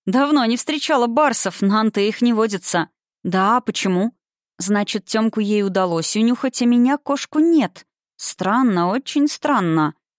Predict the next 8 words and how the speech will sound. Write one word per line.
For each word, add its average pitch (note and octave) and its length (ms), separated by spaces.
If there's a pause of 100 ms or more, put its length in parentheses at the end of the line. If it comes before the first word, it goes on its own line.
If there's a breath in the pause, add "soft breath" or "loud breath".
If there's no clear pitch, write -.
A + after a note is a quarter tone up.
(260)
"Так B3 140
ведь C4 200
уничтожили B3+ 640
всех F#3+ 260
барсов G3+ 440
вместе G3 320
с - 100
Ленором. G3 520